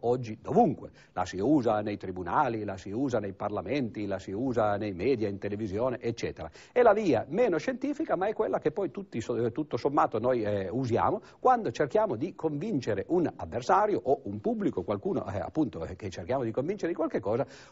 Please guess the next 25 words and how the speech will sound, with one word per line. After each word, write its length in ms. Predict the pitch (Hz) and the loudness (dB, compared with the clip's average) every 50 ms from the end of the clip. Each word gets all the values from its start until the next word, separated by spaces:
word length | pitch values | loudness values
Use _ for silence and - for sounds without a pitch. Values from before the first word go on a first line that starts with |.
| - | 2
usando 640 | - 247 285 277 165 147 104 104 117 117 113 120 127 - | 6 8 8 8 8 6 6 4 2 2 2 2 2 2
le 260 | 127 135 156 170 160 | 6 8 8 10 10
arti, 540 | 131 123 127 127 123 113 - - - 135 139 | 8 8 6 6 4 2 -2 -4 -4 -6 -4
eh, 280 | - - 123 113 110 - | -2 0 0 0 0 0
del 180 | - 123 123 113 | 2 0 0 0
discorso. 540 | 98 107 95 - - - - - - - 101 | 0 -6 -8 -8 -10 -12 -14 -14 -12 -6 -2
E 80 | 117 | 0
l'arte 480 | 135 160 214 - - 175 139 - - 135 | 4 4 6 6 6 4 2 0 -4 -4
del 160 | 139 170 175 | -4 -4 -6
discorso, 640 | 190 269 - - 226 180 104 85 80 - - - - | -6 -8 -8 -4 -2 0 0 -2 -2 -6 -8 -6 -4
eh, 200 | 117 117 104 95 | -2 -2 -2 0
per 260 | - 160 175 131 110 | 0 0 2 2 0
antonomasia 540 | 127 - 254 320 156 80 78 85 90 - - | -2 -2 -2 -2 -4 -4 -6 -8 -8 -10 -6
era 220 | - 165 175 117 - | 0 2 2 2 2
per 180 | - 139 139 | 2 0 0
l'appunto 380 | 151 143 - - 226 165 117 110 | 0 0 -2 -2 -2 -2 -2 0
la 100 | 117 175 | 0 2
dialettica. 520 | 214 311 247 233 240 233 - 269 - 208 | 2 4 6 6 6 4 2 -2 -4 -2
Per 180 | - - 170 180 | 0 2 4 4
usare 500 | 196 196 165 247 254 208 139 117 110 113 | 4 4 4 4 4 4 4 2 2 2
l'arte 300 | 147 196 208 - - 202 | 4 4 2 2 0 -2
del 100 | 208 233 | -4 -4
discorso 460 | 262 311 - - 254 269 277 269 269 | -4 -4 -2 2 4 4 4 4 0
bisogna 400 | 180 180 175 156 196 247 277 240 | 0 2 2 4 4 4 2 2
conoscerne 560 | - 196 160 123 107 120 - - 175 185 185 | 2 2 2 2 0 -2 -2 -4 -6 -6 -8